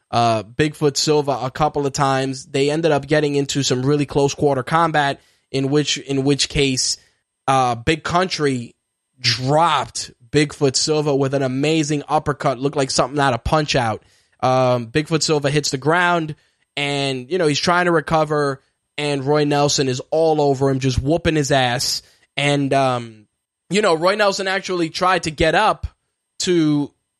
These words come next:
let Big John McCarthy stop the fight because he really was. I mean, Bigfoot Silva was definitely out on his feet. And, um, you know, he didn't, he didn't wanna add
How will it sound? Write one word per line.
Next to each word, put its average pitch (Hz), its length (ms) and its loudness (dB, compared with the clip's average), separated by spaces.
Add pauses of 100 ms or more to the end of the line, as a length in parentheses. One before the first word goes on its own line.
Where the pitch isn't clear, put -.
let 147 420 -2
Big 160 180 0
John 156 260 2
McCarthy 147 480 0
stop 160 340 0
the 135 80 -4
fight 156 460 -2
because 131 440 -2
he 143 160 -2
really 139 320 2
was. 123 340 0
I 123 100 -6
mean, 123 280 -6
Bigfoot 147 320 -2
Silva 139 260 2
was 123 140 0
definitely 139 400 0
out 131 320 0 (340)
on 135 200 2
his 127 160 -2
feet. 135 360 0 (440)
And, 135 420 0
um, 117 720 -2 (400)
you 254 140 -2
know, 220 140 2
he 190 160 2
didn't, 190 180 -2
he 185 140 0
didn't 214 180 2
wanna 190 400 0
add 165 460 0